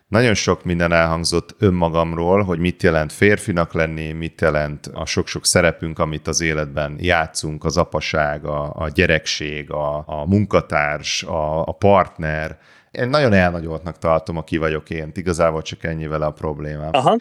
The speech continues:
Speaker 1: Valamilyen szinten még a te válaszodat sem tartom egy válasznak, vagy annyiféle választ elképzelhetek, hogy mindig visszakérdezek, hogy mit értesz ez alatt. A szerepeimet érted alatta? Az anyagi konstrukciómat érted alatta?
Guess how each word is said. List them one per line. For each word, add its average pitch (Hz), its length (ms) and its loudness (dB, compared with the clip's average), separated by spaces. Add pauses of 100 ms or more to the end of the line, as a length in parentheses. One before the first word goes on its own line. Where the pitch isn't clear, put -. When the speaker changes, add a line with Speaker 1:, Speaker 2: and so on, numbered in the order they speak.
(180)
Speaker 1:
Valamilyen 113 680 2
szinten 104 420 2
még 101 140 -2
a 104 60 4
te 107 180 4
válaszodat 82 600 2
sem 78 360 -4
tartom 78 400 0
egy 76 140 -4
válasznak, 80 500 0
vagy 87 160 0
annyiféle 92 600 2
választ 80 480 0
elképzelhetek, 80 880 -4
hogy 87 180 2
mindig 98 280 0
visszakérdezek, 87 640 0
hogy 87 100 -2
mit 95 180 0
értesz 95 360 2
ez 87 160 0
alatt. 73 400 -4 (240)
A - 100 -4
szerepeimet 98 680 4
érted 98 280 2
alatta? 95 500 4
Az 80 280 -2
anyagi 85 320 0
konstrukciómat 92 800 0
érted 92 320 -2
alatta? 82 600 -2